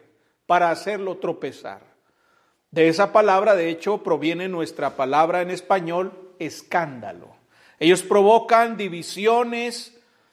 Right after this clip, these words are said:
disensiones, escándalos, tropiezos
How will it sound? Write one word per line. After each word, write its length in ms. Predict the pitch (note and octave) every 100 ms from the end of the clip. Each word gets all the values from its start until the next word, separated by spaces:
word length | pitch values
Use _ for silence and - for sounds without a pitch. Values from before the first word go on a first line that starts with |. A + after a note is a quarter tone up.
| _ _ -
disensiones, 1400 | F3 E3+ F3+ D#3+ - F#3+ A#3+ B3 A#3+ A#3+ A3+ - - _
escándalos, 1300 | F3+ F3+ - - A3 A#3 A#3 A#3 A#3 A#3 A#3 A3+ - -
tropiezos 960 | - F3+ - A#3 B3+ - - - -